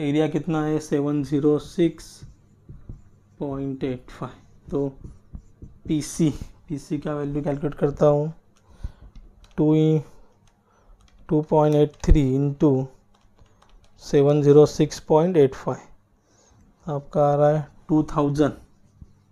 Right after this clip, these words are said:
पॉइंट थ्री एट न्यूटन। तो आपका load share by copper rod कितना आया, टू थाउजेंड पॉइंट थ्री एट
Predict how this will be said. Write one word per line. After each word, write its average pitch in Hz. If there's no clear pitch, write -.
पॉइंट 147
थ्री 147
एट 160
न्यूटन। 131
तो 135
आपका 139
load 170
share 151
by 151
copper 151
rod 160
कितना 160
आया, 160
टू 165
थाउजेंड 151
पॉइंट 151
थ्री 151
एट 156